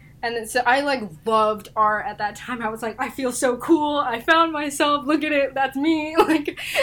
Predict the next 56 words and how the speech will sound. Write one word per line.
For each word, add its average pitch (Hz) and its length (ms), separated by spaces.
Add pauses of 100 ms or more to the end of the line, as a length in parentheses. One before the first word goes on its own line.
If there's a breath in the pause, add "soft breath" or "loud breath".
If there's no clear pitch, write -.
(140)
like, 359 160
that's 269 280
how 302 100
I 277 180
felt. 269 320 (380 loud breath)
And 262 120
then 269 120
when 277 100
I 254 340
got 262 260
to 262 100
New 247 120
York 240 240
City 262 320
for 247 120
the 220 100
first 208 320
time, 202 240
I, 202 120
like, 196 220
really 240 680
found 247 340
myself 254 760
and, 196 200
like, 180 200
dyed 185 220
my 180 80
hair - 260
pink. 220 340 (300 loud breath)
But 294 120
I 359 60
wouldn't 427 320
even, 349 280 (460 soft breath)
I 294 60
feel 359 220
like 392 140
I 330 80
s-, - 480 (920 loud breath)
I 254 60
feel 339 180
like 330 140
I 226 80
know 208 220
myself 226 340
so 220 140
much 214 180
better 196 180
now 180 280
than 208 120
I 190 80
did 190 300
then, 196 300
that 202 80
I'm 190 120
like, 185 200
"Oh 185 240